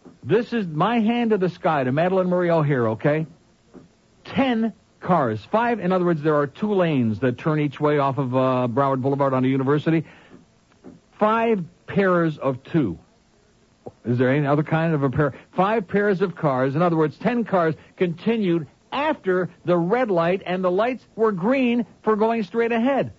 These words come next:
And thank God nobody went straight ahead, because now the way you drive in this town is, uh, okay, well, let's, uh, sit around and wait and see when they decide they're gonna finally stop. And I saw two more examples of this before I finally got on the goddamn Hershey Highway to come to work this morning.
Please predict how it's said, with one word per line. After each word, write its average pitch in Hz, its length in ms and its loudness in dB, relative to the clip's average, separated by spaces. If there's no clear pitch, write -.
And 196 160 -4
thank 269 260 -2
God 190 280 0
nobody 214 300 0
went 202 220 0
straight 190 300 -2
ahead, 220 400 0
because 202 280 0
now 233 220 0
the 240 100 0
way 233 120 -2
you 208 140 0
drive 240 320 0
in 226 80 -2
this 180 160 0
town 185 260 0
is, 190 120 0
uh, 175 440 -2
okay, 233 240 -2
well, 196 160 2
let's, 233 280 -4
uh, 226 100 2
sit 226 180 -2
around 220 200 0
and 196 80 0
wait 214 160 0
and 190 80 -6
see 208 120 -2
when 196 160 0
they 190 100 0
decide 180 540 0
they're 208 80 -2
gonna 202 160 0
finally 214 320 0
stop. 247 440 -2
And 196 100 2
I 196 100 2
saw 202 260 0
two 175 380 -4
more 277 260 2
examples 170 500 0
of 160 100 2
this 208 160 2
before 190 300 0
I 185 80 2
finally 220 320 -2
got 175 180 0
on 175 60 -2
the 170 80 0
goddamn 185 380 0
Hershey 185 320 0
Highway 196 300 0
to 175 80 0
come 190 180 0
to 214 60 4
work 220 180 0
this 165 180 -2
morning. 151 260 0